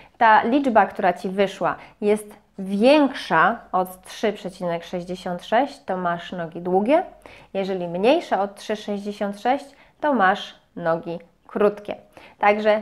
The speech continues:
taki jest przepis, wzór w zeszycie ćwiczeń, zrób przeliczenia, zobacz, czy, e, Twoje nogi są krótkie czy długie.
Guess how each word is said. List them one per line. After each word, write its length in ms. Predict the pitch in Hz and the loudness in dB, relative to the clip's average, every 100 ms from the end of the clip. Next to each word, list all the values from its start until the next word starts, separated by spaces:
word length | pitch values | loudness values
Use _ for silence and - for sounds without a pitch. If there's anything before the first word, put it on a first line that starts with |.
| 214 | 2
taki 320 | 262 311 277 | 2 4 2
jest 220 | 214 208 | 0 0
przepis, 640 | - 285 277 269 240 240 - - _ | -4 4 4 2 -4 -4 -8 -20 _
wzór 420 | 185 196 233 285 | -10 0 2 4
w 40 | 254 | 2
zeszycie 440 | 226 233 220 226 | -2 -2 -6 -8
ćwiczeń, 540 | 214 233 220 214 202 202 - - - | -8 -8 -2 -2 -2 -6 -12 -20 -14
zrób 300 | 185 214 254 | 0 2 2
przeliczenia, 800 | - 254 233 220 220 208 208 202 208 - - | 0 -2 -2 0 0 2 2 -2 -4 -16 -8
zobacz, 680 | 185 226 277 208 214 320 - - _ _ _ | 4 6 8 6 6 4 -4 -20 _ _ _
czy, 400 | - 233 226 262 262 _ _ - | -6 0 2 0 -6 _ _ -4
e, 200 | 196 196 | -2 0
Twoje 300 | 247 233 214 | 2 2 2
nogi 260 | 208 208 | 0 -2
są 240 | 202 185 180 | -4 -6 -4
krótkie 400 | 185 175 - 170 | -6 -6 -8 -8
czy 120 | 175 | -4
długie. 380 | 170 156 - | 0 0 -2